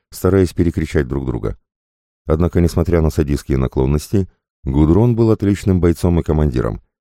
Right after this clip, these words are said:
и из тоннеля с дымящимися стенами вышел последним, держа в руке связку окровавленных армейских жетонов, которые он собрал с раненых. «Зачем?» — сквозь стиснутые зубы бросил Волк.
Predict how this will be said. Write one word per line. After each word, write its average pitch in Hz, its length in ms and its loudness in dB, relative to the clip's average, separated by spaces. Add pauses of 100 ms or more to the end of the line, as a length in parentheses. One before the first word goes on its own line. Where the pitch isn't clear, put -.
(200)
и 73 140 0
из 71 120 0
тоннеля 73 440 2
с 57 80 -8
дымящимися 69 580 -2
стенами 76 540 0
вышел 71 340 -2
последним, 64 560 -4 (300)
держа 69 280 0
в 65 60 0
руке 71 320 0
связку 71 400 -2
окровавленных 67 680 0
армейских 69 440 -2
жетонов, 71 480 -2 (320)
которые 104 380 2
он 90 140 2
собрал 69 340 0
с - 60 -8
раненых. 60 440 -4 (600)
«Зачем?» — 71 560 0 (380)
сквозь - 280 -2
стиснутые 71 560 -2
зубы 71 300 -2
бросил 64 340 -2
Волк. 62 320 -6